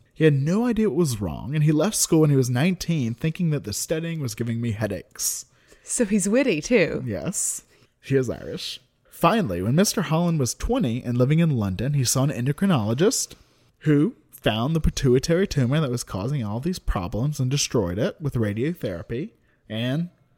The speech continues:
Speaker 1: his growth hormone levels dropped to normal. So he's
Speaker 2: So did
Speaker 1: not
Speaker 2: the headaches stop too? All of
Speaker 1: Yeah,
Speaker 2: it stopped?
Speaker 1: it was all
Speaker 2: Great.
Speaker 1: caused by that. And so he's not gonna have all those acromegaly problems.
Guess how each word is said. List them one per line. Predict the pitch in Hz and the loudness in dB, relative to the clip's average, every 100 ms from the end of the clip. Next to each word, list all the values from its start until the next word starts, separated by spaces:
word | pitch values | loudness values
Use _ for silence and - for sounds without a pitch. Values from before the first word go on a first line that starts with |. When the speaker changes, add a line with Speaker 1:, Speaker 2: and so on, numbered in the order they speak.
| _ - | _ -2
Speaker 1:
his | 156 143 | -2 0
growth | 120 139 - | 4 4 2
hormone | 139 143 135 139 | 0 0 0 0
levels | 101 139 139 | -2 -2 -4
dropped | - 92 - - | -6 -10 -8 -4
to | |
normal. | 175 117 78 64 107 _ _ _ _ | -2 -2 -6 -12 -18 _ _ _ _
So | - 131 | 0 4
he's | 143 | 8
Speaker 2:
So | 226 | 8
did | 208 | 8
Speaker 1:
not | |
Speaker 2:
the | 220 | 6
headaches | 196 190 190 | 6 4 4
stop | 190 180 | 0 0
too? | - 196 202 | 0 -2 2
All | 180 185 | 4 4
of | |
Speaker 1:
Yeah, | 202 | 2
Speaker 2:
it | |
stopped? | - 202 | 0 0
Speaker 1:
it | 147 | 2
was | 143 | 2
all | - | 2
Speaker 2:
Great. | - | 2
Speaker 1:
caused | 104 110 113 | -2 -4 -6
by | 90 | -10
that. | 80 | -6
And | 139 | -2
so | 147 | 2
he's | 175 170 | 2 2
not | 160 | -2
gonna | 147 123 | -2 -2
have | 120 117 120 | -2 -4 -4
all | 104 | -6
those | 107 101 | -6 -8
acromegaly | - 104 - 110 104 95 170 131 80 - | -12 -14 -10 -8 -6 -2 -2 -2 -4 -8
problems. | - - - - 110 - | -10 -12 -16 -14 -10 -10